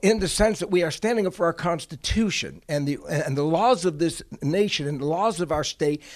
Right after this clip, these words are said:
They give us the right to free assembly and to life, liberty, and the pursuit of happiness. When you have a tyr-, almost like a tyrannical type of approach, which kind of comes in and tries to govern how you can think, how you can act,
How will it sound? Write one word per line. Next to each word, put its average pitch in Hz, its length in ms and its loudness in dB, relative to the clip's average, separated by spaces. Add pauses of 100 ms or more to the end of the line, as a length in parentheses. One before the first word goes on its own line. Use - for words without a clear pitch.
(140)
They 214 220 8
give 202 200 2
us 202 140 2
the 175 140 0
right 180 380 4
to 160 60 -4
free 175 300 2
assembly 190 580 0
and 135 220 0
to 139 100 -4
life, 170 320 2
liberty, 185 400 2
and 139 140 -4
the 117 60 -16
pursuit 160 260 -4
of 147 80 -2
happiness. 147 460 -2 (400)
When 170 100 0
you 196 80 6
have 254 120 4
a 214 100 6
tyr-, 185 260 0 (360)
almost 254 200 4
like 226 140 0
a 208 60 2
tyrannical 202 560 2
type 202 220 -4
of 160 140 -4
approach, 190 420 2 (220)
which - 180 -4
kind 208 160 0
of 208 80 -2
comes 180 200 2
in 196 100 6
and 147 120 -6
tries 185 240 -2
to 151 60 -2
govern 180 400 4
how 160 120 -2
you 160 120 2
can 131 140 -6
think, 196 380 0
how 165 100 -4
you 151 140 0
can 143 160 -4
act, 185 300 2